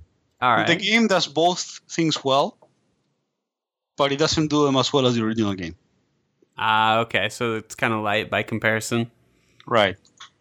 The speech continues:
Speaker 2: So let me give you th-, this comparison. So when I,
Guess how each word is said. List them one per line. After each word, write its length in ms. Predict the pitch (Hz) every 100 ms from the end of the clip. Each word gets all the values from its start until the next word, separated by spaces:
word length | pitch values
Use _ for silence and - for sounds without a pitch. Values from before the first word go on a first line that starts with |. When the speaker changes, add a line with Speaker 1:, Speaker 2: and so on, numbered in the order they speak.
| _ _ _ _ _ _ -
Speaker 2:
So 160 | 165
let 160 | 170 -
me 160 | 180 190
give 160 | 190
you 100 | 170
th-, 160 | 156 139
this 220 | 143 -
comparison. 640 | - 127 123 95 87 95
So 280 | - 131 131
when 260 | 131 151 170
I, 300 | 170 170